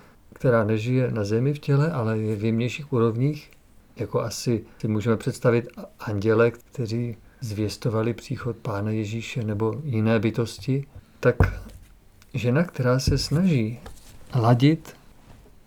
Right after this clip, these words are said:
na to, jak by měla vést svůj domov, jak by měl vypadat,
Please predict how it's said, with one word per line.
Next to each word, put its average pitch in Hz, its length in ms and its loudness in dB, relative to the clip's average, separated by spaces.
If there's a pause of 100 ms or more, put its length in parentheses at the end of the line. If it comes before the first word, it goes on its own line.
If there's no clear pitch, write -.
(120)
na 127 120 4
to, 143 120 -2
jak 143 240 4
by 131 120 2
měla 127 300 4
vést 135 420 -2
svůj 123 360 0
domov, 127 520 0 (340)
jak 101 180 -6
by 117 100 0
měl 117 200 2
vypadat, 117 480 0